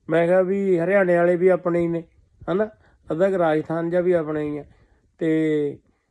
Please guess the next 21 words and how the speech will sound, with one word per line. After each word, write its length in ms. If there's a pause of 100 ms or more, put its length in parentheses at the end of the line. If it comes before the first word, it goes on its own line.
(160)
ਹਿਮਾਚਲ 680
ਵਾਲੇ 220
ਡੋਗਰੇ 440
ਨਹੀਂ 140
ਆਪਣੇ। 320 (560)
ਆ 100
ਪਹਿਲਾਂ 400
ਤਾਂ 120
ਆਹ 60
ਕੰਗਣਾ 400
ਠੰਗਣਾ 400
ਜੀ 140
ਨੂੰ 120
ਟੰਗਣਾ 400
ਆਪਾਂ 240
ਨੇ, 80
ਸਮਾਰ 340
ਕੇ 140
ਟੰਗਾਂਗੇ 480
ਇਹਨੂੰ, 200
ਦੇਖਿਓ। 380